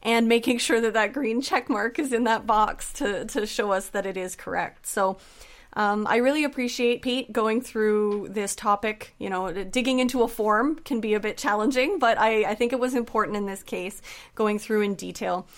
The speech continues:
And I do look forward to talking to you, uh, in part two of this conversation of the tool, which will be in episode three,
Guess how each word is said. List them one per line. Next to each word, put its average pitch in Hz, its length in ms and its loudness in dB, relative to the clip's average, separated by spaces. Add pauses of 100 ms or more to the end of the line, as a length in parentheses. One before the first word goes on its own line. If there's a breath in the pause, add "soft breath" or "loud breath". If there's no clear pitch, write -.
(200 loud breath)
And 247 120 2
I 247 60 6
do 247 180 2
look 277 180 0
forward 220 460 -2
to 202 460 -6
talking 208 340 -4
to - 140 -8
you, 196 280 -6
uh, - 340 -6
in 214 140 -4
part - 320 -4
two 208 360 -4
of 180 120 -8
this 185 160 -10
conversation 180 600 -6
of 160 100 -8
the - 80 -10
tool, 202 340 -6
which 220 220 -6
will 185 80 -8
be 175 340 -6
in 175 80 -6
episode 180 460 -4
three, 269 400 -4